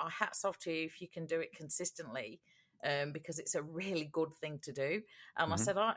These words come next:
Speaker 1: I, you know, I'm, I'm far from perfect. I struggle with it. I, I like the idea of it, uh, d-, the actual reality. Um, I struggle with it." But, and she made a really good point. She said, "Well, actually, your podcast is a bit like a journal,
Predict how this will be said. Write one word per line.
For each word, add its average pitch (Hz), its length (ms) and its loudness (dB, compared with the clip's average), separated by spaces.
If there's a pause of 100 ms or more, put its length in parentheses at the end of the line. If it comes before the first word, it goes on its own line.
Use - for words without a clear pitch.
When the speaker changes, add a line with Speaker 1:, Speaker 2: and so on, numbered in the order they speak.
Speaker 1:
I, 214 300 4
you 247 120 -6
know, 190 80 4
I'm, 226 420 4
I'm 220 180 0
far 180 260 4
from 156 180 -2
perfect. 165 460 4
I 214 100 0
struggle 170 720 2
with 170 200 0
it. 226 200 2
I, 170 240 6
I 160 100 4
like 156 260 8
the 160 80 4
idea 160 400 6
of 196 160 6
it, 240 220 0
uh, - 100 -2 (240)
d-, - 80 -4 (100)
the 165 80 2
actual 160 320 2
reality. 185 840 0
Um, 156 460 -2 (420)
I 165 40 -2
struggle 170 280 2
with 175 120 6
it." 185 160 2
But, 208 120 0 (100)
and 202 180 2
she 254 180 0
made 226 200 4
a 180 40 2
really 170 200 4
good 175 160 -2
point. 233 280 -2
She 185 100 -10
said, 190 220 -2
"Well, 208 160 0
actually, 196 420 -2
your 247 200 2
podcast - 520 -8
is 170 100 -8
a 151 60 -10
bit 143 180 -10
like 165 140 -6 (260)
a 139 40 -8
journal, 127 460 -8